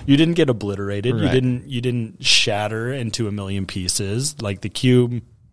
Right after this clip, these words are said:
Speaker 1: got cracks. And that's what happens in life. You get cracks in life.
Speaker 2: Yeah, that's
Speaker 1: when,
Speaker 2: true.
Speaker 1: when you go through trials.
Speaker 2: Absolutely.
Speaker 1: Um,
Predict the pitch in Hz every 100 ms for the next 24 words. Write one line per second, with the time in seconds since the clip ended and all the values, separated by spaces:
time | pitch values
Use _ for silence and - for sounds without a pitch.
0 | _ - 113 - 135 180 107 - - -
1 | _ _ _ _ _ _ - 104 117 135
2 | 120 151 120 95 87 87 98 - - 110
3 | 135 - 131 147 110 - 117 113 131 101
4 | - - _ - - 123 131 117 117 170
5 | 135 117 110 110 113 107 113 101 113 123
6 | 95 - - 113 - 135 127 127 107 -
7 | 110 104 95 87 90 95